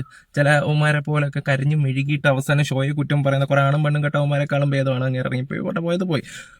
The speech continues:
പോയപ്പം അവൻ്റെ ഒരു വലിയൊരു ഓപ്പർച്യൂണിറ്റി നഷ്ടപ്പെട്ടു എന്ന് മാത്രമേ പറയാൻ പറ്റത്തുള്ളൂ. ഓക്കെ, എന്തായാലും ആദിലയുടെയും നൂറയുടെയും,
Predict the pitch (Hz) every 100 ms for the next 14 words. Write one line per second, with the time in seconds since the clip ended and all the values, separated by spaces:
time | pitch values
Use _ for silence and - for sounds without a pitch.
0 | - 165 175 175 160 160 160 151 160 147
1 | 151 - - 131 165 139 135 123 - 120
2 | 117 120 117 117 113 110 117 117 113 104
3 | 107 - - - - - - - 196 185
4 | 139 156 170 180 160 143 _ _ _ _
5 | _ - 151 165 175 175 165 160 160 151